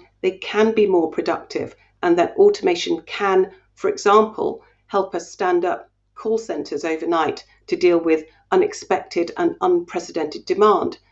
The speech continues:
such as was needed by the airlines and the insurance companies and government agencies.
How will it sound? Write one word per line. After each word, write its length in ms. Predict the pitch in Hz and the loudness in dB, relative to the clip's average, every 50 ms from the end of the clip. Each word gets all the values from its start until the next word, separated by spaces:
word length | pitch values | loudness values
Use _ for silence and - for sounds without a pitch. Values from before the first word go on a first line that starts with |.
| _ _ _ | _ _ _
such 400 | _ - - - - - - - | _ -4 0 0 0 0 0 0
as 240 | 202 180 - - - | 0 0 0 -2 -6
was 180 | 170 156 151 - | -8 -6 0 2
needed 360 | 170 165 160 160 151 151 - | 2 4 4 0 -4 -6 -2
by 420 | - 156 151 147 147 151 151 151 - _ _ _ | 0 2 2 2 2 2 0 -4 -10 _ _ _
the 160 | - - - - | -2 -2 2 4
airlines 640 | 220 214 208 202 180 165 - - - - - - - | 4 6 6 6 6 4 2 0 -2 -4 -6 -6 -4
and 440 | - 170 160 156 156 156 151 147 - - | -2 -2 0 0 0 -2 -4 -8 -6 -4
the 100 | 175 165 | -2 -2
insurance 560 | 165 - - - 226 208 190 165 - - - | -2 -2 -2 2 2 4 4 2 0 -4 -8
companies 520 | - 170 156 - - - 143 - - - | -8 -8 -8 -6 -4 -2 -2 -2 -2 -2
and 340 | - 139 165 160 156 156 151 - _ _ _ | -4 -4 -2 -2 -4 -6 -8 -12 _ _ _
government 360 | - 185 170 170 160 160 156 175 | -6 -4 -2 0 -2 -2 0 2
agencies. 680 | 196 208 214 214 - - - - - - - - - | 2 2 2 2 -2 -4 -4 -4 -6 -6 -6 -10 -16